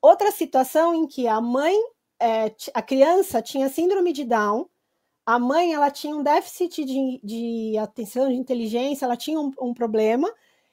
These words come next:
e a avó. Então, eram as três gerações dentro da sala em face do genitor da, dessa bebê com Down. O que que nós fizemos?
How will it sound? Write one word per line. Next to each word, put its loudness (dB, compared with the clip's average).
e 2
a 4
avó. 8
Então, 4
eram 2
as -2
três 2
gerações -2
dentro -2
da 0
sala 0
em 0
face -2
do 0
genitor 0
da, -2
dessa -4
bebê -2
com -4
Down. 2
O -14
que 0
que -2
nós 0
fizemos? 0